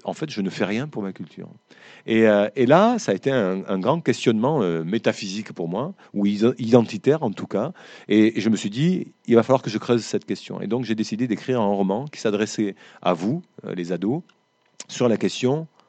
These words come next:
entre autres, de la question de, de, de l'identité régionale. Mais en même temps, comme j'ai pas envie d'aborder la question de façon frontale,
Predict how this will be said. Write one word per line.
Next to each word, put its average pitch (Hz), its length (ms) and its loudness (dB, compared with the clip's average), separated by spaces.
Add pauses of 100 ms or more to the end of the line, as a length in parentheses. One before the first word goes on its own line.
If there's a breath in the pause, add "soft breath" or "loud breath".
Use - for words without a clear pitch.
(240 soft breath)
entre 117 280 2
autres, 123 400 -2
de 90 440 -2 (480 soft breath)
la 101 120 0
question 131 320 0
de, 104 160 0
de, 90 260 -2
de 92 140 -4
l'identité 104 520 -2
régionale. 104 540 2
Mais 160 600 2
en 131 100 0
même 131 220 0
temps, 165 200 0
comme 127 180 0
j'ai 98 120 -2
pas 156 120 2
envie 151 180 0
d'aborder 113 380 2
la 98 80 0
question 104 260 -6
de 95 60 -4
façon 92 240 -6
frontale, 113 580 -4